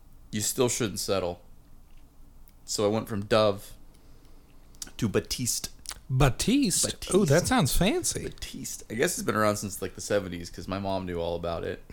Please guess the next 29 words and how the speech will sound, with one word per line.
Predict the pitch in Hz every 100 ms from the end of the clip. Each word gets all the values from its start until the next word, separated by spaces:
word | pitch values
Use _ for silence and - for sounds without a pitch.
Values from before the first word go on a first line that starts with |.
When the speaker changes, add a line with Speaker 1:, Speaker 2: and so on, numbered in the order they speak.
| -
Speaker 2:
Hmm. | 170 196 117 110 110 -
John | 113 123 127 135 151
Speaker 1:
Uh, |
Speaker 2:
Batiste? | 151 160 170 196 196 - -
Speaker 1:
John | 110 120 127
Batiste. | 127 123 - 135 - - - - - - - - - - - - - - - -
Speaker 2:
Love | 135 123
his | 110 -
music. | 110 123 - - -
Speaker 1:
Sure. | - 104 107 - - - - -
Um, | 101 101 101 98 95 95 - - - - - - - - - - - - - - - - - - - - - - - - - -
but | 147
it's | 143
okay. | 151 143 110 113 -
But | - 117
it, | 127 117 - 123
so | -
the | 123 113
thing | 139 127
is, | 127
Speaker 2:
Mm, |
Speaker 1:
like, | 123 113
Speaker 2:
not |
Speaker 1:
I | 123
got, |
Speaker 2:
exactly | 117 113 117 120
Speaker 1:
like, |
Speaker 2:
glowing | 110 117 107 107 104
praise. | 107 98 95 -